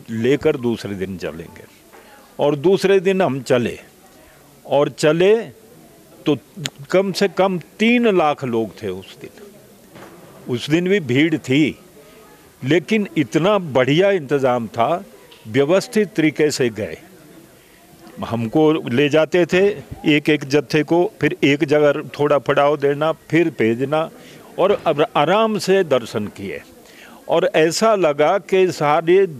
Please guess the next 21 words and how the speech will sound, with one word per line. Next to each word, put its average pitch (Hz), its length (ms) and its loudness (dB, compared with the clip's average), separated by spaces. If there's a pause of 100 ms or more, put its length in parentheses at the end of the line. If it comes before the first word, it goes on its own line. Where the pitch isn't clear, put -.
(120)
ना 143 260 0
केवल 208 420 0 (1300)
ब-, 139 300 0
ब-, 160 260 0
ऊपर 175 340 2
ब-, 160 200 0
मंदिर 165 380 0
में, 95 260 -6 (440)
सारे 196 800 0
में 165 180 -2
ऐसा 165 320 0
वातावरण 135 680 0
था 131 240 0
कि 123 200 -4
नाच 120 400 -2
रहे 127 240 2
हैं 123 120 -2
लोग, 120 460 -4
गा 110 220 2
रहे 120 320 0
हैं, 123 260 -2